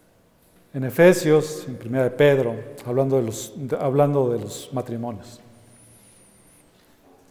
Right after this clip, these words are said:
¿La Biblia qué dice con respecto de los matrimonios a las esposas?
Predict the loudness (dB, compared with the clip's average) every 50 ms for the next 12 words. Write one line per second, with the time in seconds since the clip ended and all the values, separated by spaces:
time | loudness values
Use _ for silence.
0 | -4 0 2 4 4 6 6 4 4 4 2 2 2 2 0 0 0 0 0 0
1 | -2 0 2 2 2 2 4 4 6 6 6 4 0 -2 -2 -2 -2 -4 -4 -4
2 | -4 -4 -2 0 0 0 0 -2 -2 -2 -2 0 0 -2 -2 -4 -6 -6 -4 -2
3 | -2 -4 -6 -10 -12 -16 -18